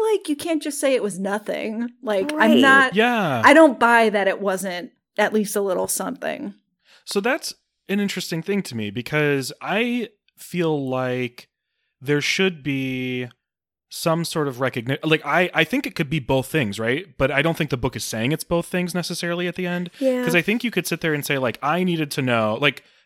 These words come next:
Speaker 3: Abby could sit there and say, like, "I needed to know that we still had our own will," basically. Like, we weren't
Speaker 1: Yeah.
Speaker 3: beholden to anything,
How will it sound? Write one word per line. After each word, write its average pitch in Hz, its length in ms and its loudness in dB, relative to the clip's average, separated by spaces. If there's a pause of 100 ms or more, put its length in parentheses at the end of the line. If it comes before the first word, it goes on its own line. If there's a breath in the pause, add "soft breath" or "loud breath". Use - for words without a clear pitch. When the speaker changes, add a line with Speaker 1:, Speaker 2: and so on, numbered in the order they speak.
(100)
Speaker 3:
Abby 98 460 -2
could - 160 -4
sit 156 140 -4
there 151 100 0
and 143 80 -2
say, 147 140 -4
like, 117 180 -4
"I 165 240 0
needed 165 280 -4
to 147 100 -4
know 127 240 0
that 127 100 -4
we 123 140 -4
still 120 300 -4
had 107 380 -4 (520)
our 123 180 4
own 139 260 2
will," 123 380 0
basically. 220 720 0
Like, 135 180 0
we 139 100 2
weren't 123 340 0
Speaker 1:
Yeah. - 20 -6
Speaker 3:
beholden 160 400 0
to 170 100 -4
anything, 170 500 -4